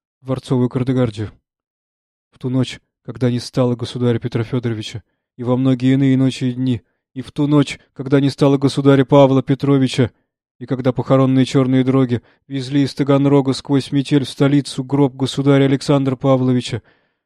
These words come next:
а рядом с возницей сидел окостеневший под чёрным плащом граф Аракчеев, и когда в глухой декабрьский день тягостно шумели на Сенатской площади гвардейские полки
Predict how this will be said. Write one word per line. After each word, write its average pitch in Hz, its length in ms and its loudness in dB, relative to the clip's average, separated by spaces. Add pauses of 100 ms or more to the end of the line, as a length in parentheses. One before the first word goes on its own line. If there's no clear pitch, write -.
(240)
а 123 120 -10
рядом 127 260 2
с - 100 -12
возницей 135 560 0
сидел 131 380 2
окостеневший 131 720 -4
под 135 220 -4
чёрным 131 340 -2
плащом 135 480 0
граф 131 300 0
Аракчеев, 135 680 -2 (720)
и 131 60 -18
когда 131 300 -2
в 123 60 0
глухой 131 340 0
декабрьский 127 560 -4
день 131 220 2
тягостно 127 440 -2
шумели 139 340 0
на 127 80 2
Сенатской 135 460 -2
площади 131 460 -4
гвардейские 131 640 0
полки 135 460 -4